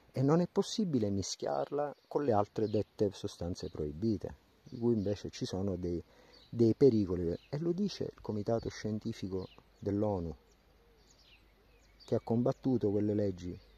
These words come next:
confusionarie e cose. Questa è l-, questa è la realtà, questa è la legge internazionale, e quella nazionale non era così.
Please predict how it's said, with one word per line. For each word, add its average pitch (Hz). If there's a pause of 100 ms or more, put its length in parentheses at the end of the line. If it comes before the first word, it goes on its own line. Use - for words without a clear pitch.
confusionarie 98 (600)
e 87
cose. -
Questa 165
è 117
l-, 98 (100)
questa -
è 107
la 101
realtà, 101 (760)
questa -
è 107
la 101
legge 101
internazionale, 95
e -
quella 196
nazionale 98
non 175
era 196
così. 104